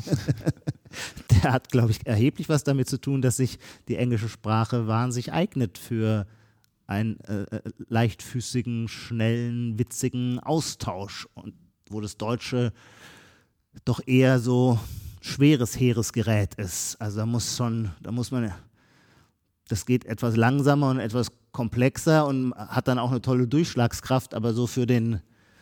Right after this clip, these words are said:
äh, leichten Gebrauch, <laughs> leichten, schnellen Gebrauch nicht so zu empfehlen oder so. Insofern, nee, klar, ich glaube, äh, es geht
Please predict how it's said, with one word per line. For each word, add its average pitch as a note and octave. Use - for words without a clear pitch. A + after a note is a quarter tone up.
äh, A2+
leichten B2
Gebrauch, B2+
<laughs> G3
leichten, D#3
schnellen C3
Gebrauch C#3
nicht -
so A#2
zu A#2+
empfehlen G2
oder G2
so. F#2
Insofern, C3+
nee, C#3
klar, C#3+
ich G#2+
glaube, A2+
äh, A2+
es -
geht -